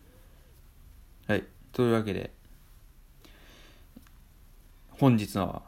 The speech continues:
今日もラジオでいいんじゃないよ。僕一人でお送りしました。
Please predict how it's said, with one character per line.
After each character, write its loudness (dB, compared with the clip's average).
今 4
日 -4
も 0
ラ 2
ジ -2
オ -2
で -4
い -4
い -4
ん -6
じ -6
ゃ -4
な -4
い -10
よ。 -14
僕 -2
一 -10
人 0
で -4
お 2
送 -4
り -4
し -10
ま -4
し -12
た。 -12